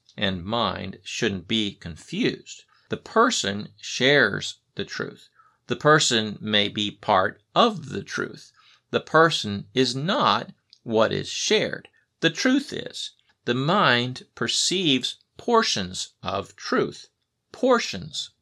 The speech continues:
of the Omni-Mind. This and all sharing in awesomeness is a good thing, and those who share in it are persons or groups of persons. Their number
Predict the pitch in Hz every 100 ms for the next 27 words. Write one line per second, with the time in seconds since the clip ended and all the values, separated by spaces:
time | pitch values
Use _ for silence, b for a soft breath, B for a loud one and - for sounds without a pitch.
0 | _ 117 110 123 - 143 175 170 107 95
1 | - - - - _ _ _ _ _ -
2 | 285 - 135 127 139 143 139 - 104 92
3 | 101 98 95 98 123 139 - 92 90 92
4 | 101 - _ 135 131 156 202 190 - 113
5 | 73 - _ - 165 247 277 240 - -
6 | 165 160 113 98 131 - - 104 - 127
7 | 143 135 - - - - 98 95 110 135
8 | 127 - - 95 98 - 156 147 - -
9 | - - 131 131 135 131 165 175 113 107